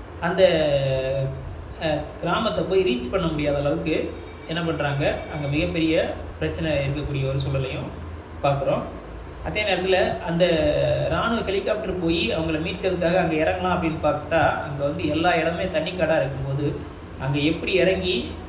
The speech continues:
அவங்கள எப்படி மீட்கிறது அப்படின்னு மிகப்பெரிய பிரச்சனைக்குரிய ஒரு விஷயமா அது இருக்கு. அதனால அந்த கிராமத்துக்குள்ள எழுநூறுக்கும் மேற்பட்டவங்க அங்க வந்து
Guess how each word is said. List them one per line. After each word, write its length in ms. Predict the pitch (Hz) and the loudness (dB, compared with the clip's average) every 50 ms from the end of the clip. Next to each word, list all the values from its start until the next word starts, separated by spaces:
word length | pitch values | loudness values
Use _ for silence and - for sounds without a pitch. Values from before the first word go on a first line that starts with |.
| - - - 160 | -12 -10 -6 -4
அவங்கள 160 | 156 156 156 | -2 0 2
எப்படி 240 | 151 165 165 - 214 | 2 2 2 0 -4
மீட்கிறது 460 | 185 180 190 180 - 185 175 185 175 | -4 -4 -4 -2 0 2 2 4 4
அப்படின்னு 440 | 156 139 160 151 151 156 202 247 320 320 - - - - - - - - - 160 | 2 2 0 0 0 0 -2 -2 -4 -6 -8 -10 -10 -10 -10 -10 -10 -8 -4 -2
மிகப்பெரிய 500 | 165 170 220 220 220 214 214 214 214 208 | -2 0 0 0 0 0 0 0 0 -2
பிரச்சனைக்குரிய 680 | - - 185 180 180 220 233 226 - - 190 185 180 175 175 - - - - 170 | 0 0 0 0 2 0 0 -2 0 0 2 4 4 6 6 4 4 2 -2 -2
ஒரு 80 | 160 151 | -2 -2
விஷயமா 420 | 151 151 - 170 165 156 160 175 | -2 -2 0 -2 -2 -2 -2 -4
அது 160 | 165 143 147 | -4 -4 -4
இருக்கு. 400 | 147 151 151 - - 180 - - - - - | -4 -4 -4 -2 -2 -2 -2 -2 -4 -8 -6
அதனால 200 | 147 151 175 185 | -4 -2 0 0
அந்த 180 | 156 151 151 | 0 0 -2
கிராமத்துக்குள்ள 600 | - - 156 165 - - 196 180 185 170 165 160 | -2 0 0 0 0 0 -2 -2 -2 0 2 2
எழுநூறுக்கும் 680 | 151 143 143 147 170 190 202 214 208 202 202 196 185 170 | 2 2 2 2 0 0 0 -2 -4 -4 -4 -4 -4 -2
மேற்பட்டவங்க 560 | 170 165 - 165 156 - 151 147 175 190 180 | -2 -2 -2 -2 -2 -2 -2 0 0 0 0
அங்க 160 | 156 143 139 | 0 0 0
வந்து 340 | 147 147 151 - - - | 0 0 0 0 0 0